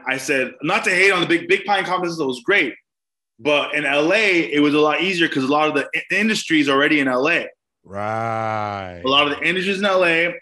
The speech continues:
Speaker 1: The celebrities are in L A. I said, "I can make this shit fucking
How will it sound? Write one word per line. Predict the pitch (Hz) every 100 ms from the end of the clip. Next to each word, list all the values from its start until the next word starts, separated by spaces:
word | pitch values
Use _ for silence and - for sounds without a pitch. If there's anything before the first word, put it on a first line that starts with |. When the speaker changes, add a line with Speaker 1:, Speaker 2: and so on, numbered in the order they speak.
| _
Speaker 1:
The | 131
celebrities | 117 139 147 175 180 175
are | 165
in | 165
L | 170 160
A. | 143 143 175 _ _
I | 139
said, | 160
"I | 147
can | 170 175
make | 165 160
this | 147
shit | - 151 120 - -
fucking | 131 - 120 101